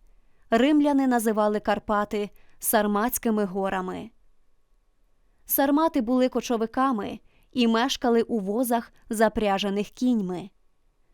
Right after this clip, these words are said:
Проте невдовзі найбідніші з сарматів,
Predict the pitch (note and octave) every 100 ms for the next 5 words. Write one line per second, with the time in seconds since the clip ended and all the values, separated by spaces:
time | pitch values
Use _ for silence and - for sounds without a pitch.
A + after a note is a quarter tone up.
0 | _ - C#4+ C#4+ D#4+ E4 D#4 A3+ B3+ B3+
1 | A3+ B3 A#3+ _ - A#3 A3+ G3+ A3+ G3
2 | A3 G#3 A3+ G3 - G#3 G#3 A#3 C4 A3
3 | G3